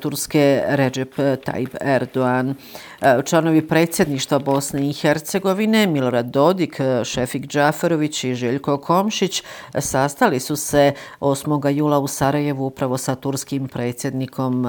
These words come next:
Recepom Erdoganom. Nakon susreta predsjedavajući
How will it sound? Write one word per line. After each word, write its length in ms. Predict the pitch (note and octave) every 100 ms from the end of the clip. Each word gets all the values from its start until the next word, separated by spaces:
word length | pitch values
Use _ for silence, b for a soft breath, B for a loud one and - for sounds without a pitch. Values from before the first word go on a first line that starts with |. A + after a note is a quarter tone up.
| G#2+
Recepom 720 | F2+ C3 A#2 B2+ B2 C3 B2 -
Erdoganom. 920 | C3 B2 B2+ C3 B2 B2+ C3 C3+ C3+ - B
Nakon 880 | E3+ F3 G#3 A3+ A3+ G#3+ F#3 E3+ C#3+
susreta 1000 | - D#3 D#3+ - A3+ A3+ G3 D#3+ D3 -
predsjedavajući 1080 | - D#3 D3+ C#3+ C#3+ D3+ C#3 - - C#3 C3+